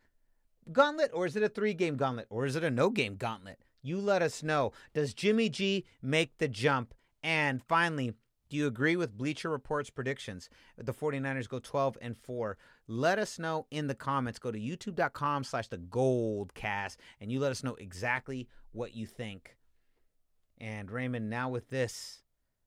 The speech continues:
the season grows ever closer. We're gonna be back next week with our Villains Week. Get ready. Our Villains Top eleven podcast, our boy Candlestick Wills, he'll be back in the building.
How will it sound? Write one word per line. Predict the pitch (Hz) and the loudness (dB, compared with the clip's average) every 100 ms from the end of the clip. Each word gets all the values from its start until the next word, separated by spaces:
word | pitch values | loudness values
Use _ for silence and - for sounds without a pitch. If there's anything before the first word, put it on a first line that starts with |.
| _ - | _ -16
the | 92 | -14
season | - 113 98 107 | -10 -10 -8 -8
grows | 92 98 95 - | -6 -6 -6 -8
ever | 107 101 | -10 -10
closer. | - 101 98 92 - - | -10 -10 -10 -12 -16 -12
We're | 135 | -2
gonna | 165 175 | 0 2
be | |
back | 147 160 147 | 4 2 2
next | 165 143 - | -4 -8 -4
week | 156 151 - - _ _ _ _ | -2 -2 -6 -20 _ _ _ _
with | 123 123 | -10 -4
our | 120 | -4
Villains | 104 117 139 131 113 101 - - - _ _ _ | -2 0 2 2 0 -4 -8 -14 -18 _ _ _
Week. | 101 113 104 - - | -10 -8 -8 -12 -6
Get | 131 98 | -4 -4
ready. | 123 123 113 98 - _ - | -4 -2 -2 -6 -12 _ -6
Our | 110 | -4
Villains | 95 127 135 120 - | -2 -2 0 -4 -4
Top | 139 135 | -2 0
eleven | 139 123 113 | -2 -2 -2
podcast, | - 127 123 113 | 0 0 0 -4
our | - | -2
boy | 117 127 | -2 -2
Candlestick | - 123 113 120 | -2 -6 -6 -10
Wills, | 117 127 117 | -6 -4 -2
he'll | 107 | -2
be | 120 101 | -4 -6
back | - 135 139 - - | -2 2 2 -2 -8
in | 131 120 | -4 -4
the | |
building. | 98 120 127 110 92 | -2 -2 -2 -4 -8